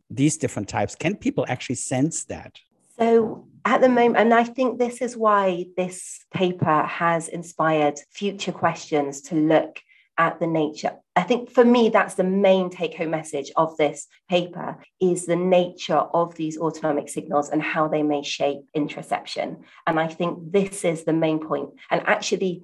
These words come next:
Speaker 2: this paper raises so much more questions than it answers, but in a way, to me, that's exciting as well. The point I want, and this is quite a com-, even I struggle with this point 'cause it's, I find this really hard.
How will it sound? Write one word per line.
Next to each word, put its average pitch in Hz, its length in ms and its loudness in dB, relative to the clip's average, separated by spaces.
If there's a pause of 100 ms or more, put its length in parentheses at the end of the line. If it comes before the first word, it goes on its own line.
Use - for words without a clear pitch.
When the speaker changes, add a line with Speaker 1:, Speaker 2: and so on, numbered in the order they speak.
(120)
Speaker 2:
this 233 260 6
paper 196 380 -2
raises 190 680 2
so 208 220 2
much 202 260 0
more 180 120 -2
questions 180 540 -8
than 165 120 2
it 160 260 2
answers, 175 640 0
but 185 120 2
in 190 80 2
a 196 60 4
way, 190 180 2
to 190 180 -10
me, 190 60 -4
that's - 200 -4
exciting 185 800 -6
as 165 240 -6
well. 165 420 0 (960)
The 196 80 2
point 285 520 0 (180)
I 220 120 2
want, 214 340 0
and 208 180 2
this 233 160 2
is 277 120 -2
quite 240 320 0
a - 40 0
com-, - 280 -4
even 254 240 -2
I 208 320 0
struggle 226 400 0
with 220 100 4
this - 160 -6
point 254 400 -2
'cause 233 140 -2
it's, - 260 -4
I 190 100 -4
find 196 220 -6
this 247 160 -8
really 214 360 -2
hard. 190 500 -2